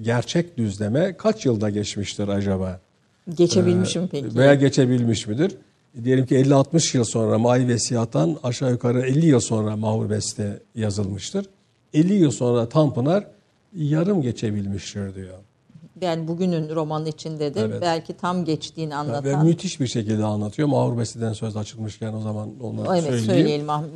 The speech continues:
Speaker 2: bunu,
Speaker 1: Yani
Speaker 2: bunu, e, Mustafa Özel iktisat, e, fakültelerine okutulması gereken elzem kitaplardan
Speaker 1: Evet, yani
Speaker 2: birisi
Speaker 1: Saatleri
Speaker 2: olarak
Speaker 1: Ayarlama
Speaker 2: önemli.
Speaker 1: Enstitüsü ve Mahur Beste ve Huzur. Yani tam bunların bütün kitapları aslında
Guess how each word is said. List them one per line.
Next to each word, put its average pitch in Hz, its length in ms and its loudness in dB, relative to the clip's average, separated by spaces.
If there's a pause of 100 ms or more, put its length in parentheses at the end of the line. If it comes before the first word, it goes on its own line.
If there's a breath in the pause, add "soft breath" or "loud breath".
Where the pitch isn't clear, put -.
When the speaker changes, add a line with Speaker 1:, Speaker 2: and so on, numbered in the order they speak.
(120)
Speaker 2:
bunu, 135 80 0
Speaker 1:
Yani 135 360 2
Speaker 2:
bunu, 233 200 4
e, 202 380 0
Mustafa 208 520 -4 (120)
Özel 190 680 0
iktisat, 220 520 0 (340)
e, 160 180 -2
fakültelerine 190 1040 -2 (240)
okutulması 190 580 -4
gereken 180 420 -2
elzem 202 420 -2
kitaplardan 170 340 0 (100)
Speaker 1:
Evet, - 100 0
yani - 80 2
Speaker 2:
birisi 113 80 0
Speaker 1:
Saatleri 151 500 8
Speaker 2:
olarak 143 140 6
Speaker 1:
Ayarlama 147 360 4
Speaker 2:
önemli. 120 160 4
Speaker 1:
Enstitüsü 170 600 0
ve 135 220 0
Mahur 123 400 0
Beste 117 400 -2
ve 135 80 2
Huzur. 110 400 -2
Yani 117 160 -2
tam 175 220 2
bunların 160 280 4
bütün 170 200 2
kitapları 110 460 -2
aslında 120 640 -4